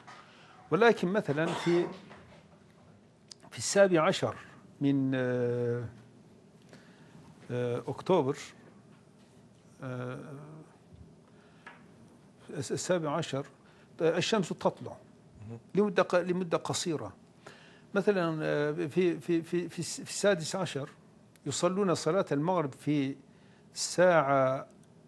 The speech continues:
Speaker 1: آه، رابع ونصف، وفي، آه، اليوم الس-، اليوم السابع عشر يصلون صلاة المغرب في،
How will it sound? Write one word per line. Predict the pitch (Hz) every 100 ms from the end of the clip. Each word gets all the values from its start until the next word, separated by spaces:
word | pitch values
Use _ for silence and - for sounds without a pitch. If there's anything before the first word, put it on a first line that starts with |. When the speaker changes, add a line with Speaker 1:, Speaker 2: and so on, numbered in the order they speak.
| -
Speaker 1:
آه، | 135 123 123 131
رابع | 196 180 143
ونصف، | 135 139 - - - - - _ - - - - - - - - -
وفي، | 208 208 160 143 135 135
آه، | - 156 139 135 160
اليوم | 156 190 165 135
الس-، | - 170 156 170 -
اليوم | 170 170 160
السابع | 135 170 170 147
عشر | 156 170 185 175
يصلون | 151 - 160 185 151
صلاة | - 180 -
المغرب | 139 151 196 190 190 - - - - - - - - - - - - - - - -
في، | 175 185 180 165